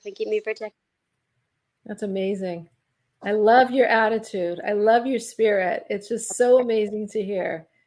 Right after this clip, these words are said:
Speaker 2: You
Speaker 1: 'Cause I
Speaker 2: know, and I
Speaker 1: don't necessarily have the same attitude. I'm like, I wish I could just pass it on, but, like, you know,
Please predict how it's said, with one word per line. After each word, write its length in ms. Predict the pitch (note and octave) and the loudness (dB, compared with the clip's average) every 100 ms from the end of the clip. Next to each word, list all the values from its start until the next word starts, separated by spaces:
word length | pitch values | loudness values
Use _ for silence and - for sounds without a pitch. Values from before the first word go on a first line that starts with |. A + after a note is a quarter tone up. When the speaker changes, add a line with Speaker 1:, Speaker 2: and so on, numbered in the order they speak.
| _ _ - | _ _ -10
Speaker 2:
You 100 | G3 | -2
Speaker 1:
'Cause 80 | |
I 80 | B3 | 0
Speaker 2:
know, 60 | B3 | 2
and 120 | G#3 | 0
I 80 | G3+ - - _ - | 0 -2 -4 _ -2
Speaker 1:
don't 120 | C4 | 0
necessarily 440 | B3+ A#3+ B3+ A#3+ | 0 -2 -2 -2
have 160 | A#3 A3 | -2 -4
the 80 | G#3+ | -6
same 240 | - A3 - | -12 -14 -10
attitude. 500 | G#3+ _ _ _ G3+ | -10 _ _ _ -10
I'm 40 | |
like, 200 | G3+ G3+ _ - - _ - | -10 -10 _ -20 -20 _ -10
I 40 | |
wish 360 | C4+ D4+ E4 E4+ | -4 0 0 0
I 80 | D4+ | -6
could 140 | D4 | -8
just 120 | D4+ - _ _ _ _ _ _ _ _ _ _ _ _ _ _ _ _ _ | -12 -16 _ _ _ _ _ _ _ _ _ _ _ _ _ _ _ _ _
pass 260 | D4+ D4 - | -6 -6 -8
it 100 | C#4 | -8
on, 240 | D4 D#4+ | -6 -8
but, 200 | A3+ A#3 | -8 -10
like, 220 | A3 B3 _ _ _ _ _ _ _ _ _ _ | -10 -14 _ _ _ _ _ _ _ _ _ _
you 180 | - B3 | -12 -4
know, 220 | B3+ C#4+ | -2 -2